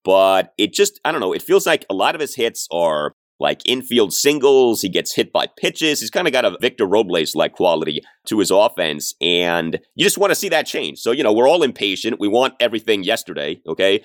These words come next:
But, yeah, I mean, it does stand out. Game in, game out, there just isn't much happening. And, you know, we talked a few weeks ago about, hey, maybe Abrams gets bumped up in the lineup at some point. I think Davey Martinez has been proven right to continue to have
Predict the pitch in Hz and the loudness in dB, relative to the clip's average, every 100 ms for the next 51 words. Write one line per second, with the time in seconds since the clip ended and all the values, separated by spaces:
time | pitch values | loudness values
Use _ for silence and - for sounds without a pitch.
0 | _ - 92 90 117 123 95 104 143 143 | _ 0 2 2 2 0 -2 -2 -2 -2
1 | 120 98 127 85 117 139 139 120 110 113 | -2 0 0 0 2 2 2 0 0 0
2 | 113 110 - - _ _ - 104 120 - | 0 -2 -2 -6 _ _ -2 -2 0 2
3 | 123 107 101 92 92 104 - 80 69 - | 2 2 0 0 -2 -4 -4 -8 -8 -12
4 | _ - 92 90 104 107 - 98 92 127 | _ -4 -4 -2 0 0 0 -4 0 0
5 | 156 107 113 98 110 - 80 82 82 123 | 0 -4 -6 -2 -2 -2 -4 0 0 0
6 | 101 85 87 80 90 87 85 90 82 - | 0 0 0 0 0 -2 -2 -2 -2 -2
7 | 90 - 87 73 71 87 107 76 - 76 | 0 0 -2 -2 -2 0 -2 -4 -6 -4
8 | 82 78 - _ - 104 127 107 107 117 | 0 0 0 _ -6 -2 -2 -2 0 0
9 | 113 95 87 110 127 107 82 78 95 78 | 2 0 0 -2 0 0 -2 -2 -2 0
10 | 98 92 85 92 92 - 85 - 98 82 | 0 0 2 0 -2 -6 -10 -6 -4 -2
11 | 87 98 | 0 0